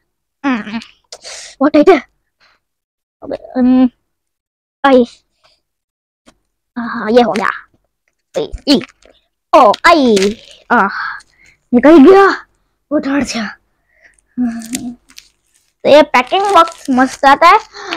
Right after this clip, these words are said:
देखते हैं कैसी packing है और कोई, वो क्या कहते हैं, कोई भी watch को scratch नहीं है। देखते हैं।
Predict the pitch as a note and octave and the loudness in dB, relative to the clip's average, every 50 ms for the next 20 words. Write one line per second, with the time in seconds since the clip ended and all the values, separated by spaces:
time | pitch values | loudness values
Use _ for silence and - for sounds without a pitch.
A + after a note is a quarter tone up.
0 | - - - - - A#3 C4 C#4+ D4 C4+ - - D#4 D#4 E4+ F4 F4 F4 F4 D4+ | -14 -16 -12 -4 0 2 2 2 2 0 0 2 2 4 4 4 2 2 2 2
1 | C4+ C4+ C4 D#4 C4 C#4 C4 C4+ C4+ D4+ D4+ C#4+ C4+ D4 D4+ E4+ - - - C4+ | 2 2 0 -2 0 2 0 2 2 0 -2 0 2 2 2 2 2 2 2 4
2 | C#4 D4 D4 D4+ C#4 F3 - B3 - - F#4 D#4+ C#4+ _ _ _ - C#4+ D#4 D#4+ | 4 4 4 4 2 0 -2 -4 -10 -16 -16 -16 -16 _ _ _ 0 2 4 6
3 | D#4+ D#4 D4+ D4 C#4 C4+ B3+ A#3+ A3+ - - A#3 _ _ _ _ _ _ - - | 8 8 6 6 4 4 4 4 4 2 0 -6 _ _ _ _ _ _ -2 -2
4 | A#3+ B3+ B3 C4+ C#4 C#4+ C#4 C#4 C4 B3+ - C4 B3+ B3 A#3 G3+ G#3 G#3 - _ | -2 0 2 2 2 2 4 2 0 0 2 2 2 4 4 2 2 0 -4 _
5 | - C4 C4+ B3 - _ - D4 D#4 D#4 D#4 C#4 E4+ F#4+ G4 G4 F#4 E4+ F4 - | -4 -2 -2 -2 -2 _ 0 4 4 4 4 4 6 6 6 6 4 2 -2 -8
6 | G#4+ G4 F#4 E4 C#4+ - A#3 A#3 C4 D4 D4+ D4 - - - F4 E4 E4 D#4+ A#3+ | -12 -10 -10 -12 -10 -6 0 2 4 4 4 2 -2 -2 2 4 4 4 4 2
7 | A#3+ C#4 A#3 - - - C#4 C4 C#4 D#4 D4+ - - D#4 D4+ D4 D4 D4+ D4 C4+ | 2 0 -2 -6 -6 -2 0 2 2 2 0 -2 -4 -2 0 2 2 4 4 4
8 | C4 B3+ B3+ _ - G#3 G#3 G#3 - | 4 4 2 _ -4 -6 -6 -6 -8